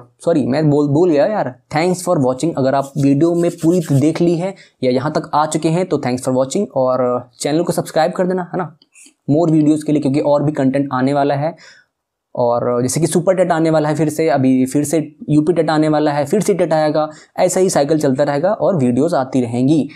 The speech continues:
तो चैनल से जुड़ने का आपको यही फ़ायदा मिलने वाला है, तैयारी यहाँ ढंग से होगी। अगर वीडियो पसंद आ गई है तो भाई लाइक कर देना, शेयर कर देना हर ग्रुप में, जैसे कि हर चीज़ क्वेश्चन भेजते हो वैसे ही मेरी वीडियो भी शेयर कर देना, है ना? साथ में ग्रो करेंगे हम लोग, है ना?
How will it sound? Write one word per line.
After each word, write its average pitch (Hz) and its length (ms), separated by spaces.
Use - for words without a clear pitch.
तो 120 420
चैनल 170 260
से 175 100
जुड़ने 160 260
का 180 120
आपको 143 260
यही 131 180
फ़ायदा 117 220
मिलने 110 240
वाला 110 180
है, 123 160
तैयारी 151 260
यहाँ 160 240
ढंग 120 180
से 131 100
होगी। 113 300
अगर 131 120
वीडियो 139 280
पसंद 175 280
आ 165 80
गई 170 160
है 160 200
तो 127 60
भाई 123 120
लाइक 143 240
कर 165 120
देना, 156 200
शेयर 151 220
कर 143 140
देना 143 180
हर 135 80
ग्रुप 135 220
में, 131 100
जैसे 131 200
कि 135 80
हर 143 200
चीज़ 151 200
क्वेश्चन 160 280
भेजते 170 300
हो 175 220
वैसे 120 220
ही 117 60
मेरी 151 200
वीडियो 180 220
भी 175 80
शेयर 160 200
कर 147 120
देना, 143 200
है - 60
ना? 165 160
साथ 143 280
में 151 100
ग्रो 143 160
करेंगे 147 340
हम 139 240
लोग, 135 160
है - 140
ना? 185 60